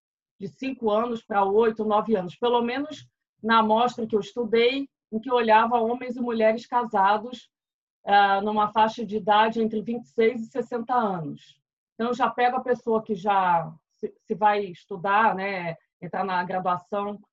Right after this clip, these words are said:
até vinte e seis anos já, já tá formado, e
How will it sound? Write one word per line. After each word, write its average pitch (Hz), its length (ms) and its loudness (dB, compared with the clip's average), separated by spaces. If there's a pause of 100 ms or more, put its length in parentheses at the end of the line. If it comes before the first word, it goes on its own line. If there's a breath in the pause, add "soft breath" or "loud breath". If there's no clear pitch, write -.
(100)
até 185 240 -4
vinte 214 220 -6
e - 40 -20
seis 202 300 -2
anos 190 280 -6
já, 180 200 -10 (200)
já 190 200 -12 (220)
tá 185 120 -6
formado, 214 800 -2 (480)
e 277 120 -8